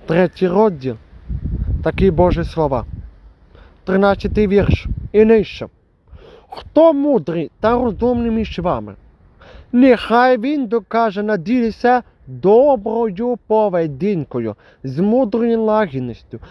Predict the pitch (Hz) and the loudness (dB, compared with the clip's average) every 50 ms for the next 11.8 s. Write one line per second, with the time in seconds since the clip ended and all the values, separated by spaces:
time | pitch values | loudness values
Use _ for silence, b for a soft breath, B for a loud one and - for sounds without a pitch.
0 | B B - 214 233 254 262 233 - - 277 277 269 262 247 254 254 240 247 240 | B B 2 4 4 4 2 2 0 0 0 2 2 2 2 2 0 0 0 0
1 | 226 220 208 165 214 190 151 175 226 226 208 - - 240 254 214 165 151 208 233 | 0 0 -2 -2 -4 -4 -2 -4 -4 -4 -6 -8 -8 -6 -6 -4 -2 0 2 2
2 | 254 233 170 - 151 143 - _ _ _ - 262 247 - _ - 196 214 202 180 | 2 2 0 -4 -8 -10 -12 _ _ _ -6 -6 -6 -6 _ -4 -2 -2 0 0
3 | 156 165 185 240 285 247 156 123 110 B B B B B _ 208 226 226 240 240 | -2 -2 0 0 0 0 -2 -4 -6 B B B B B _ 0 2 2 2 0
4 | 220 - - 196 220 233 262 254 202 - - - - - _ - 220 262 311 302 | -2 -4 -2 -2 0 2 2 0 0 -2 -6 -10 -12 -12 _ -6 -2 0 0 2
5 | 262 277 247 202 151 165 180 175 170 208 220 262 294 - - 185 190 185 - - | 2 2 0 0 2 2 2 2 2 2 0 0 -2 -2 -4 -4 -4 -4 -4 -4
6 | 196 214 220 208 180 190 202 196 190 185 - 185 185 160 123 113 113 113 B B | -2 0 0 0 0 0 -2 0 -2 -4 -4 -4 -4 -4 -4 -4 -8 -12 B B
7 | B B B B _ - 254 262 247 254 254 - - 240 240 240 233 226 226 240 | B B B B _ 2 4 4 4 2 -2 -2 0 0 0 2 2 0 2 2
8 | 226 196 143 143 143 139 - _ _ _ - 131 - - 208 220 - - - 233 | 2 0 0 -2 -4 -6 -6 _ _ _ -14 -8 -4 -2 -2 -2 -2 0 2 2
9 | 233 196 226 196 170 180 180 220 208 165 - - - B B B B - 180 180 | 2 2 0 -4 -2 0 2 2 2 2 0 -6 -14 B B B B -4 0 2
10 | 185 190 180 151 160 220 233 254 262 254 226 160 120 113 b b b b b _ | 2 2 2 2 0 0 0 0 -2 -2 -2 -2 -4 -4 b b b b b _
11 | _ - 240 262 262 247 240 202 151 - _ - - 110 120 | _ -4 -2 0 2 2 2 0 -2 -4 _ -14 -14 -14 -14